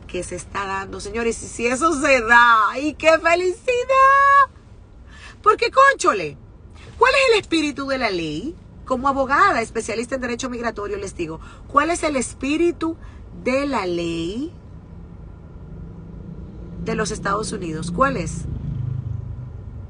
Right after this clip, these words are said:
La reunión familiar. Y usted sabe lo difícil que es esperar tres años, cuatro, cinco, diez,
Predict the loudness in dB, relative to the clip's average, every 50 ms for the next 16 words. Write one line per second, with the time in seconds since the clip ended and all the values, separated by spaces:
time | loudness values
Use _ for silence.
0 | -14 -12 -8 -6 -6 -4 -4 -6 -6 -8 -8 -10 -12 -14 -14 -14 -14 -14 -14 -16
1 | -16 -16 -16 -16 -16 -16 -16 -16 -16 -18 -18 -18 -20 -18 -18 -18 -18 -18 -14 -10
2 | -8 -8 -6 -6 -4 -2 -2 -2 -2 -2 -4 -4 -4 -6 -8 -10 -8 -6 -6 -8
3 | -6 -6 -8 -8 -8 -8 -10 -10 -8 -8 -8 -6 -6 -6 -8 -8 -10 -12 -16 -18
4 | -18 -18 -16 -16 -16 -18 -18 -18 -14 -10 -10 -8 -6 -6 -8 -8 -10 -10 -8 -6
5 | -6 -4 -6 -6 -8 -10 -10 -12 -12 -14 -14 -16 -16 -16 -14 -10 -6 -4 0 0
6 | 0 0 -2 -6 -10 -14 -14 -14 -14 -14 -12 -12 -12 -10 -12 -12 -10 -8 -8 -8
7 | -2 0 2 2 2 0 -6 -6